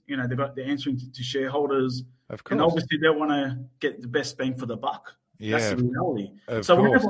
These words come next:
Speaker 1: I'm told, "Rami, this is the new pricing," I don't say, "Oh, can you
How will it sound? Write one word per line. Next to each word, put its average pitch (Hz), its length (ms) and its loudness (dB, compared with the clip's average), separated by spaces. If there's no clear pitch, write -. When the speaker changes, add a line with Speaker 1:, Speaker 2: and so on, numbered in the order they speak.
Speaker 1:
I'm 220 220 0
told, 175 440 0
"Rami, 175 600 -2
this 170 200 -6
is 170 40 -12
the 170 120 0
new 151 160 -4
pricing," 143 580 -2
I 175 100 0
don't 185 200 -2
say, 170 200 -4
"Oh, 180 320 -2
can 170 160 -8
you 175 360 -6